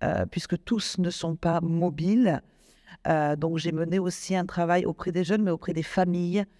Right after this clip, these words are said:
pour les sensibiliser sur ce projet et faire en sorte que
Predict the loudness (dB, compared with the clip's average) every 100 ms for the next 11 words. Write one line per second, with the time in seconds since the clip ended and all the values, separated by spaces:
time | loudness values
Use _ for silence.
0 | _ _ -4 0 2 0 -2 -2 -2 -2
1 | -2 -4 -4 -2 -4 -2 -2 -2 2 2
2 | 2 0 -14 _ -6 -2 0 0 -2 0
3 | 2 2 -2 -4 0 0